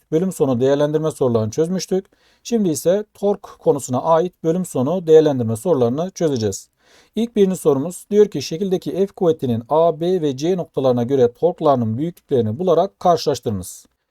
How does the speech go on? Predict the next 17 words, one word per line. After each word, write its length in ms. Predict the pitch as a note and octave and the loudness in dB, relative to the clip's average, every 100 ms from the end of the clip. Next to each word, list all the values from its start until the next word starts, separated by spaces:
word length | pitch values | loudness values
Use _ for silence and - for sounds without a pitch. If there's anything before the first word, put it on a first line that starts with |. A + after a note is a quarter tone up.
| _ _ A3 | _ _ -10
Şimdi 160 | A3 | -6
tork 280 | - A#3 A#3 | 0 0 2
neydi? 320 | A#3+ F#3+ F3 - | -2 0 -4 -4
Torku 320 | F#3+ G3 G#3 | -2 -2 -2
bu 60 | F#3+ | -4
şekilde 280 | E3 C3+ | -4 -2
gösteriyorduk 680 | C3 D#3 - F#3 F3+ F#3+ - | -2 -2 0 0 0 -2 -4
ve 100 | E3+ | -6
tork 480 | - G3 A3 - _ | -2 -2 -2 -6 _
kuvvet 440 | - F3 F3+ G3+ | -4 0 2 2
çarpı 400 | - D3 B2+ - | 2 2 2 -2
kuvvetin 540 | A2 F3+ F#3 - B2+ A#2 | -4 0 0 -2 -4 0
dönme 280 | C#3 D#3 G3 | 0 0 -6
noktasına 440 | F3 C3+ - B2+ | -6 -8 -6 -4
olan 400 | E3 E3 F#3+ E3+ | 2 2 0 -4
dik 140 | G3+ | -6
uzaklığıydı 680 | C#3+ B2+ A#2+ A2+ G#2 G2+ G#3 | 0 0 0 -2 -2 -2 -6